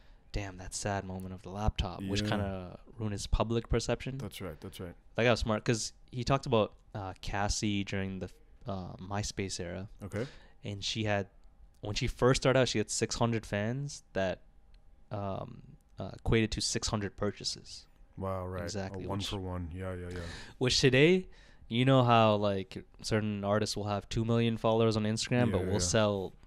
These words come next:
Speaker 1: five thousand units.
Speaker 2: Yeah, it doesn't equate
Speaker 1: You
Speaker 2: to
Speaker 1: know?
Speaker 2: anything, yeah. That's right.
Speaker 1: Exactly.
Speaker 2: It's so easy.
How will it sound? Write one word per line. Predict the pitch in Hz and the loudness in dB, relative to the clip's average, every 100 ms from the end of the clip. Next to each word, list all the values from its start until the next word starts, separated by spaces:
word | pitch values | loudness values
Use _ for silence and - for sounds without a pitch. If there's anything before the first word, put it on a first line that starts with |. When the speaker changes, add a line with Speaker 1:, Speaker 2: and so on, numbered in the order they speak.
| - - - - | -20 -20 -20 -16
Speaker 1:
five | - - 113 113 110 | 0 6 8 8 6
thousand | - - 107 107 101 | 4 4 6 6 2
units. | 98 80 - - | -4 -6 -6 -6
Speaker 2:
Yeah, | 117 117 | -4 -4
it | 127 | -2
doesn't | 120 104 | 0 0
equate | 107 - 107 | -2 -2 -4
Speaker 1:
You | |
Speaker 2:
to | 98 | -4
Speaker 1:
know? | 95 | -4
Speaker 2:
anything, | 98 95 90 | -4 -4 -6
yeah. | 87 90 - - - | -4 -6 -8 -14 -12
That's | 95 | -8
right. | 95 | -6
Speaker 1:
Exactly. | 87 - - | -8 -10 -12
Speaker 2:
It's | - | -6
so | 101 92 | -4 -4
easy. | 85 87 | -6 -8